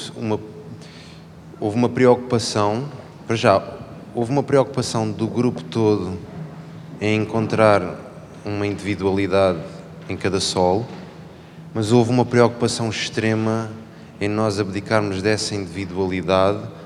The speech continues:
ao longo de quatro meses para criar qua-, três frases de movimento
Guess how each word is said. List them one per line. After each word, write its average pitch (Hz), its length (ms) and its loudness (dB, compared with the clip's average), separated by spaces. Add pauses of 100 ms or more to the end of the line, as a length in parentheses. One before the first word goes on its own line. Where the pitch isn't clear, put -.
(120)
ao 95 140 2
longo 101 240 0
de 90 100 -12
quatro 104 440 0
meses 98 640 -4 (340)
para 101 140 2
criar 98 560 2 (760)
qua-, 110 220 4 (560)
três 139 240 2
frases 101 600 0
de - 60 -8
movimento 87 640 -4